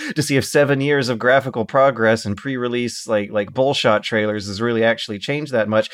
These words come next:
Because this is the part where I was just like, I don't know,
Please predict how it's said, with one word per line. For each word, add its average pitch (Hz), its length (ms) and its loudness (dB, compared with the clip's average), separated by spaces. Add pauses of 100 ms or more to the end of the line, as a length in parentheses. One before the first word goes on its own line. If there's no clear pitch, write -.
(200)
Because 214 240 2
this 285 200 2
is 415 120 -4
the 339 100 0
part 285 360 4
where 262 200 8
I 254 40 8
was 254 120 4
just 247 200 -8
like, 233 240 0 (100)
I 254 140 0
don't 339 180 0
know, 359 500 0